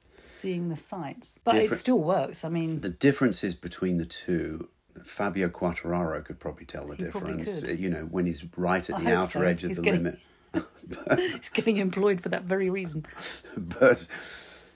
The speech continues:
Speaker 2: but we would have to literally ride those two bikes back to back
Speaker 1: On the
Speaker 2: again
Speaker 1: same
Speaker 2: and
Speaker 1: road.
Speaker 2: again on the same road, on the same conditions, to really be able to,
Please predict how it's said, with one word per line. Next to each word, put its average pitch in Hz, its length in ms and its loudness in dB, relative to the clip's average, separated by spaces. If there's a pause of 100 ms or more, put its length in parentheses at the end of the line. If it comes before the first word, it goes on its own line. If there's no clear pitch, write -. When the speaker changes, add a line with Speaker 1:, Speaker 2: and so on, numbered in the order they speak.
(120)
Speaker 2:
but 107 340 4
we 104 260 4
would 110 140 4
have 104 280 0
to 92 120 0
literally 90 540 0
ride 87 400 0
those 90 220 0
two - 160 -6
bikes 82 380 -6
back 82 420 -4
to - 120 -10
back - 560 -10 (200)
Speaker 1:
On 185 100 -4
the 170 60 2
Speaker 2:
again 160 80 2
Speaker 1:
same - 240 6
Speaker 2:
and 151 80 6
Speaker 1:
road. - 80 4
Speaker 2:
again 87 300 2
on 82 120 -2
the 82 80 -6
same 92 340 2
road, 87 280 2
on 85 140 -4
the 80 80 -8
same 90 240 -2
conditions, 85 640 -8 (340)
to - 120 -6
really 87 360 0
be 82 220 -6
able 78 220 -6
to, 82 340 -8